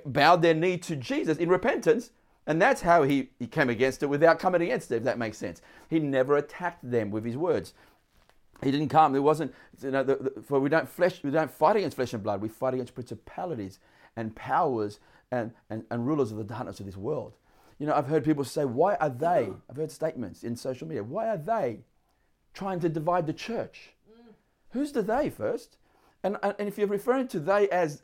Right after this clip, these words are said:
Speaker 1: the government, the government's not trying to divide the church in this matter. Now, now you might, you might think differently, and that's okay. But at the moment, the way I'm viewing it, the way we're prayerfully looking at this, the government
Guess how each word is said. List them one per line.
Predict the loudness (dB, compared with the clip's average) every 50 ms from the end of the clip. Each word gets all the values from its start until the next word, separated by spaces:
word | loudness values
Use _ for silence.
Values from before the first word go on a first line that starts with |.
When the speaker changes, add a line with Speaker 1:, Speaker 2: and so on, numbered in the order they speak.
| _ -6
Speaker 1:
the | -6 -4
government, | 0 2 2 2 2 2 0 0 -2 -2 -4
the | -6
government's | -4 -2 -2 -2 -4 -4 -4
not | -4 -4 -4 -4
trying | -6 -8 -8 -6
to |
divide | -6 -6 -2 0 -2 -2 -2
the | -4
church | -10 -10 -10 -10 -8
in | -8 -10 -10
this | -10 -10 -8
matter. | -8 -8 -6 -8 -10 -12 _ _ _ _ _ _ _ _ _ _ _ _ -12
Now, | -8 -4 -4 -4
now | -4 -4
you | -4 -2 -2
might, | -2 -2 -2 -4 -10 _ -8
you | -4 -2
might | 0 0 0 0
think | -2 -4 -4 -4 -4
differently, | -6 -6 -6 -6 -8 -6 -4 -4 -4 -6 -6
and | -8 -8
that's | -8 -8 -8 -8 -8
okay. | -8 -4 0 2 2 2 2 0 -4 -8 _ _ _ _ _ -8
But | -4 -2 -2 -2 -2 -2 0
at | 0 2
the | 2 2
moment, | 2 2 2 2 2 2 0 0
the | 4
way | 6 6 6 6
I'm | 4 2 2 0 0
viewing | 0 -2 0 0 0 -2 -2
it, | -2
the | -2 0
way | 0 2
we're | 2 2 2
prayerfully | 0 -2 -4 -2 0 0 0 0 0 -2 -2
looking | 0 0 2 0 0 0 0 -2 -2 -2
at | -2 -4 -4
this, | -6 -6 -8 -8 _ _ _ _ -20 -12 -6
the | -4 -4
government | -4 -4 -4 -4 -2 -2 0 -2 -2 -2 -2 -4 -4 -6 -8